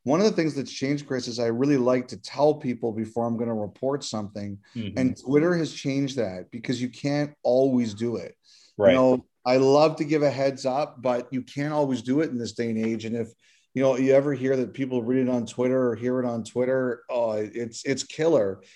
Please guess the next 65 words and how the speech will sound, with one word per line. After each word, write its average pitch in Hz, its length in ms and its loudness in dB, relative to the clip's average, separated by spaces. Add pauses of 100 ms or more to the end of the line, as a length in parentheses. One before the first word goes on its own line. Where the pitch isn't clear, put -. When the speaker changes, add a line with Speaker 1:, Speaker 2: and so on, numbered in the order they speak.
(140)
Speaker 1:
But 135 80 2
especially 156 520 2
around 131 340 0
trade 131 300 -2
deadline 123 360 2
and 110 120 -6
free 117 260 -2
agency, 110 480 -4
that 101 240 -4
happens. - 760 -12
Speaker 2:
Right. 117 240 8
It's 113 220 0
just, 135 240 -2
it's, 117 240 -6
it's 117 240 -4
a, 104 480 0
a, 104 40 -8
one 107 140 -2
of 107 60 -4
the 107 60 -2
unfortunate 131 440 0
things 139 220 0
of 123 60 0
the 120 40 0
trade. 143 360 2
But, 117 260 0
uh, 117 40 -6
yeah, 120 200 2
I 98 80 4
mean, 107 120 0
I, 123 280 4
I've 131 160 4
had 143 180 4
a 127 40 -2
few 147 260 2
instances 135 520 -4
where 127 140 6
I've 120 120 8
had 120 220 6
something 120 380 0
and 113 100 0
I, 107 140 -2 (360)
and 113 140 -4
somebody 143 380 6
else 143 240 6
told 123 240 0
somebody, 107 460 2
and 104 120 -2
then 104 200 -4
it's 101 240 -6
all, 101 200 4
it's 98 300 -6
somewhere 107 400 2
else. 92 240 2
You, 117 180 -6
you 143 300 -12
know, 104 140 2
it's, 127 240 -4
it's 139 220 -4
the 135 100 4
way 120 160 4
it - 80 -4
goes. 92 320 -2
But 139 140 8
anyway, 101 480 4